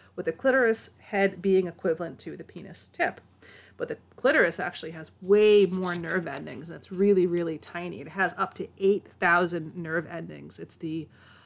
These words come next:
most, um, ner-, innervated part of the human body, even more than the penis, actually.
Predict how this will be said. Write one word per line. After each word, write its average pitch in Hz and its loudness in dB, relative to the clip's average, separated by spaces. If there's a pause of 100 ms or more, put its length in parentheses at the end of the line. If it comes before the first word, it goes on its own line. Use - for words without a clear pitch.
(120)
most, 190 4 (140)
um, 165 -4 (160)
ner-, 185 2
innervated 190 4
part 180 -4
of 165 -10
the 165 -14
human 165 -6
body, 156 -2 (100)
even 180 0
more 165 -2
than 156 -8
the 160 -16
penis, 180 -4
actually. - -14